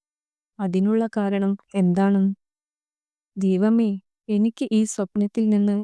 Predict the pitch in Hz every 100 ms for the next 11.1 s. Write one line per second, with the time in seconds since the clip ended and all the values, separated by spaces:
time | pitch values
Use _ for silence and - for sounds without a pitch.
0 | 214 196 202 214 - 208 190 196 220 233
1 | 220 208 202 208 196 196 196 _ _ _
2 | _ _ _ _ _ _ _ _ _ _
3 | 262 285 311 294 233 208 233 247 214 226
4 | 214 202 208 208 - 226 226 214 202 208
5 | 202 196 208 _ 277 294 226 208 - 214
6 | 247 226 214 214 214 202 - - 202 190
7 | 196 233 240 220 - 202 214 202 196 190
8 | 202 _ _ _ _ _ _ _ _ _
9 | _ _ _ _ _ _ _ _ _ _
10 | 277 294 339 349 370 349 269 240 240 240